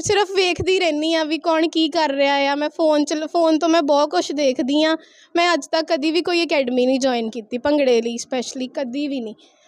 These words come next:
ਸਕੂਲ ਵੀ ਮੈਂ ਆਪਣੇ ਰਹੀ ਹਾਂ, ਵੁੱਡਸਟਾਕ ਸਕੂਲ ਦੇ ਵਿੱਚ ਮੈਂ ਉੱਥੇ ਵੀ ਬੱਚਿਆਂ ਨੂੰ ਸਿਖਾਉਂਦੀ ਰਹਿੰਦੀ ਸੀ। ਮਤਲਬ ਮੇਰੇ ਜੂਨੀਅਰਸ ਨੇ, ਉਹ ਹਜੇ ਵੀ ਮੈਨੂੰ ਬਹੁਤ, ਮੈਨੂੰ ਬਹੁਤ ਪਲੇਜ਼ਰ ਕਰਦੇ ਨੇ ਵੀ "ਦੀ, ਤੁਸੀਂ ਸਾਨੂੰ ਸਿਖਾਉਂਦੇ ਸੀਗੇ।"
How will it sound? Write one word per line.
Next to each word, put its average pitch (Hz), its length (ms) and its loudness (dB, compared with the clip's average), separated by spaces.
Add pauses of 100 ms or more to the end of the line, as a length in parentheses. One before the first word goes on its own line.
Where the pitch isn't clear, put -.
ਸਕੂਲ 349 380 2
ਵੀ 370 100 2
ਮੈਂ 392 140 4
ਆਪਣੇ 349 220 2
ਰਹੀ 339 300 4
ਹਾਂ, 359 100 4
ਵੁੱਡਸਟਾਕ 330 460 0
ਸਕੂਲ 330 300 -2
ਦੇ 330 100 -2
ਵਿੱਚ 349 220 -2
ਮੈਂ 339 120 2
ਉੱਥੇ 330 260 0
ਵੀ 349 100 0
ਬੱਚਿਆਂ 320 320 0
ਨੂੰ 320 100 4
ਸਿਖਾਉਂਦੀ 285 460 0
ਰਹਿੰਦੀ 294 300 2
ਸੀ। 302 260 0 (540)
ਮਤਲਬ 311 240 2
ਮੇਰੇ 330 260 2
ਜੂਨੀਅਰਸ 330 520 4
ਨੇ, 339 180 4
ਉਹ 359 160 2
ਹਜੇ 311 180 0
ਵੀ 349 100 2
ਮੈਨੂੰ 339 280 4
ਬਹੁਤ, 302 280 2 (240)
ਮੈਨੂੰ 320 240 2
ਬਹੁਤ 311 280 2 (140)
ਪਲੇਜ਼ਰ 320 580 -2
ਕਰਦੇ 320 360 -2
ਨੇ 320 120 2
ਵੀ 320 100 -2
"ਦੀ, 320 160 0
ਤੁਸੀਂ 349 180 0
ਸਾਨੂੰ 359 180 2
ਸਿਖਾਉਂਦੇ 285 540 -2
ਸੀਗੇ।" 320 260 0